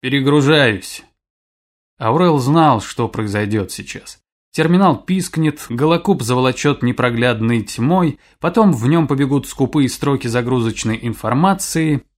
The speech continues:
и так везде. Сетевой люд изумленно будет глядеть в Голокубы, матрицы и на экраны, ведь команда на перезагрузку отдана неизвестно кем.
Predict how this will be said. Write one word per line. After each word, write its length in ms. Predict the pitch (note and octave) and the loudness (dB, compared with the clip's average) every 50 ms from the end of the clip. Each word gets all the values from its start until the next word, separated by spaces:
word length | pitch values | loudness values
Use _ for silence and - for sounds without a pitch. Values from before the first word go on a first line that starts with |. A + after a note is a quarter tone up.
| _ _ | _ _
и 140 | - C#3 C3+ | -6 -4 -4
так 480 | B2+ - - - G3+ G#3 G3+ G3+ - - - | -6 -4 0 2 2 2 0 -2 -8 -10 -6
везде. 640 | B2 A#2+ C#3+ C#3 A2+ - B2 A#2+ - G2+ F2+ - - _ _ _ _ _ | -4 -4 -4 -4 -6 -8 -10 -10 -10 -10 -10 -12 -16 _ _ _ _ _
Сетевой 440 | - - - D3 C#3+ F#3 F#3+ G3 F#3 | -8 -6 -4 0 2 4 6 6 6
люд 260 | F3 F3+ F#3 F3+ F3+ | 6 4 4 2 2
изумленно 560 | F3 D#3 D#3+ E3 D#3+ D#3 E3+ F3 E3+ D#3+ D#3+ | 0 2 2 2 4 4 2 2 2 2 0
будет 260 | D3 D3+ D#3 D3 C#3+ | 0 0 -2 -2 -2
глядеть 540 | C3+ C3 C3 C#3 C3 C#3 D3 B2+ - - - | 0 0 0 2 2 2 2 0 -2 -6 -8
в 80 | B2+ A#2 | -6 -2
Голокубы, 640 | A2 A#2+ A#2+ A#2 G#2+ - - - G3 F#3+ D3+ D3+ D3 | 0 2 2 2 0 -2 0 0 2 2 4 4 4
матрицы 840 | B2+ A#2+ B2 D3+ F3+ F3+ F3+ - D3+ C#3+ C#3 - - - D3 C3+ | 4 4 4 4 2 2 0 0 -4 -4 -4 -4 -4 -2 0 0
и 40 | A#2+ | 2
на 180 | A2+ A2+ A2 G#2+ | 2 0 0 -2
экраны, 600 | G#2 - - E3+ F#3 F#3 F3+ E3+ D#3 C#3+ - - _ _ _ - | -2 -2 0 2 2 4 4 4 2 0 -2 -4 _ _ _ -10
ведь 240 | - A2 B2 B2 - | -6 -6 -4 -4 -2
команда 480 | - A#2+ A2 A2 A2 A2 A#2 A#2 A2+ | 0 0 2 2 2 2 2 2 0
на 120 | A#2 B2 A2 | 0 0 0
перезагрузку 800 | B2 A2+ A2+ G#2+ A2 G#2+ G2+ G#2+ G#2 G#2+ - - - C3 C3 C3 | -2 -2 0 0 0 -2 -2 -2 -4 -4 -6 -6 -4 -4 -4 -4
отдана 440 | - - A#2 A2+ A2+ A2+ A#2+ A#2+ B2+ | -2 -2 0 0 0 0 0 0 0
неизвестно 600 | B2+ B2+ B2+ B2+ B2 A#2+ B2 C3 C#3 B2+ - D3+ | 2 2 2 2 2 2 0 0 0 -2 -2 -4
кем. 380 | D3 D3 - F3 E3 A#2+ G2+ | -4 -2 0 -2 -2 -2 -4